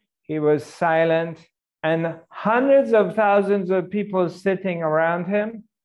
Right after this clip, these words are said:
they were, like, sitting under this huge banyan tree, enjoying the shadow of the tree.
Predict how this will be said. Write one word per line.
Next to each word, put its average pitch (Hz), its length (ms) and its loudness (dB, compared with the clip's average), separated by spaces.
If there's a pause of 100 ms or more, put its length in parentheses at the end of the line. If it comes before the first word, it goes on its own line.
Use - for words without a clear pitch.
(240)
they 147 120 0
were, 151 200 4
like, 185 280 2
sitting 233 480 2 (200)
under 202 300 0
this 175 280 -2
huge 226 1000 2 (340)
banyan 170 680 0
tree, 147 640 0 (340)
enjoying 185 800 2
the 165 140 0
shadow 165 840 0 (300)
of 139 300 0 (520)
the 135 160 -4
tree. 156 600 0